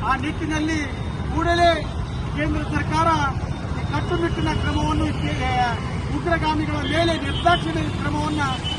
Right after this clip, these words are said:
ಜರುಗಿಸಬೇಕು. ಪಾಕಿಸ್ತಾನದ ಮೇಲೆ ಯುದ್ಧವನ್ನು ಸಾರಿ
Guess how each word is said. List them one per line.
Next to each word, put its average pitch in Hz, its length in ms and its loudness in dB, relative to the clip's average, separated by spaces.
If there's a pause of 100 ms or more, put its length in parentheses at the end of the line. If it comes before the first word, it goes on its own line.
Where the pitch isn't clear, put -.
(200)
ಜರುಗಿಸಬೇಕು. 302 720 2 (760)
ಪಾಕಿಸ್ತಾನದ 311 720 2
ಮೇಲೆ 320 260 4 (500)
ಯುದ್ಧವನ್ನು 320 480 2
ಸಾರಿ 311 400 0